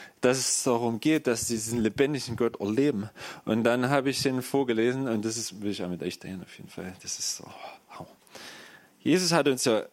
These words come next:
ähm, müsst ihr sagen, Hausaufgabe. <laughs> Können wir noch drüber nachsinnen oder mal in der Bibel schauen, an wie vielen Stellen darüber steht, dass Jesus uns ein gutes Vorbild gegeben hat? Gibt's ein paar. Gibt's einige vielleicht sogar.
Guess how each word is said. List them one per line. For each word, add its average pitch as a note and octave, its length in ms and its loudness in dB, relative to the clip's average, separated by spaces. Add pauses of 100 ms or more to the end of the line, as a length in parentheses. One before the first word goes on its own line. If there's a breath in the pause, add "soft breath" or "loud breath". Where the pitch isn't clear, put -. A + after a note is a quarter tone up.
ähm, G#2+ 300 2 (220 loud breath)
müsst A2+ 200 -2
ihr G2+ 100 4
sagen, G2+ 380 0 (280)
Hausaufgabe. F2 640 -2 (880 loud breath)
<laughs> - 800 -12
Können E3+ 280 0
wir B2 160 4
noch C#3 260 2 (340)
drüber B2 440 2 (500)
nachsinnen C3 720 0
oder A2+ 300 0
mal A#2+ 180 2
in A#2 100 0
der A#2 60 0
Bibel C#3+ 260 -2
schauen, A#2 400 0 (280 loud breath)
an A2+ 180 0
wie E3 160 2
vielen C#3 240 0
Stellen D3+ 340 2
darüber A#2+ 440 -2
steht, C3+ 300 -2
dass A2 180 -2
Jesus C3+ 320 0
uns A2+ 180 -4
ein A2 100 -2
gutes C3 260 -2
Vorbild A2 420 -2
gegeben F#2 400 -4
hat? E2+ 140 -8 (1400 soft breath)
Gibt's - 260 -4
ein F#2+ 80 -6
paar. A2+ 300 0 (180)
Gibt's A#2+ 160 -2
einige D#3+ 380 2
vielleicht E3 300 0
sogar. G#3 260 -4